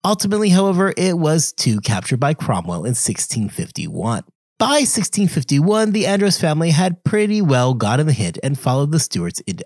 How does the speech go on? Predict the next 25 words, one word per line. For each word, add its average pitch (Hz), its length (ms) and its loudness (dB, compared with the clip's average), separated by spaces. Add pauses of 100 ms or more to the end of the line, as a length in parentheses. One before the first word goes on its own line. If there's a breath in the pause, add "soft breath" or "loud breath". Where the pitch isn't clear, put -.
exile, - 520 -4 (380 loud breath)
and 202 220 2
had 202 200 2
settled 214 340 0
near 170 200 2
The 190 120 2
Hague 85 500 -2
in 101 140 -4
the 87 80 -6
Netherlands. 95 680 -2 (840)
Now, 220 240 0
there 226 240 0
are 220 220 2
a 240 140 0
couple 143 340 0
of 160 140 0
important 120 480 0
things - 260 -6
to 98 140 -4
note 147 340 2
here. - 300 -4 (600)
First, - 560 0 (180)
the 160 220 -2
Andros 208 440 2
family 190 380 2